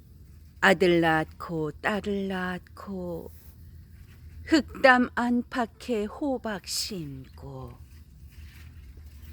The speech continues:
뜰찔레처럼 살아라 한다.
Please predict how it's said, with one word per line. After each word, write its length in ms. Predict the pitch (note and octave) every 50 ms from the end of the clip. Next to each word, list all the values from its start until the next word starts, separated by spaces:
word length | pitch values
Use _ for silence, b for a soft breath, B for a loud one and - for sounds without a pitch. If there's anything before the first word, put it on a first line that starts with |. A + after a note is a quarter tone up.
| - - -
뜰찔레처럼 920 | D4+ C4+ A3 G3 - - A3+ G3+ F#3 F#3 F3 F3 - - G#3 F3 E3+ E3+ E3
살아라 500 | - - - G#3 F#3 F#3 F3 E3+ F3+ F3+
한다. 800 | F3+ F#3+ G3 F3+ F#3 F#3 F#3 F#3+ F#3 F#3 F3+ F3+ F3+ F3 -